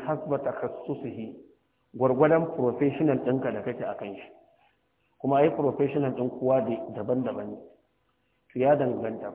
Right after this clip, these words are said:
Kuma wannan rashin niyyar duk ita ce da kyakkyawan manufa ta haifarwa da al'ummar musulmi halin da muka samu kanmu a ciki ne. Ba a taɓa lokacin da al'ummar musulmi ta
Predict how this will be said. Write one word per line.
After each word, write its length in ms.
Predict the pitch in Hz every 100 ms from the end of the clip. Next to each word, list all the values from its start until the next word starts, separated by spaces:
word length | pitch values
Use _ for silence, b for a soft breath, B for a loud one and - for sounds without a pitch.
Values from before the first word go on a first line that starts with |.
| -
Kuma 140 | 143
wannan 460 | 147 170 190 156 143
rashin 360 | 143 127 113
niyyar 320 | 120 127 120 - - - - _ _ _ _ _ _ _ _ -
duk 240 | 104 175 - 170
ita 200 | - 170 -
ce 100 | 127
da 80 | 120 120 -
kyakkyawan 680 | 147 135 - 151 143 151 147
manufa 400 | 147 147 143 143 143
ta 60 | 143
haifarwa 500 | 147 143 151 151 139
da 140 | 123
al'ummar 400 | 117 107 131 127
musulmi 560 | 175 80 113 110 110 117 - - - _ _ _ _ _ _ _
halin 400 | - 131 147 139
da 80 | 123
muka 180 | 127 -
samu 180 | 110 107
kanmu 240 | - 110 107
a 100 | 104
ciki 200 | - -
ne. 140 | 101 92 - _ _ _ _ _ _ _ _ _ _
Ba 200 | - 113 143
a 80 | 139 -
taɓa 220 | 185 160
lokacin 560 | 156 160 151 - 143
da 120 | 143 120
al'ummar 420 | 113 123 135 127
musulmi 520 | 113 - 117 120 123
ta 80 | 139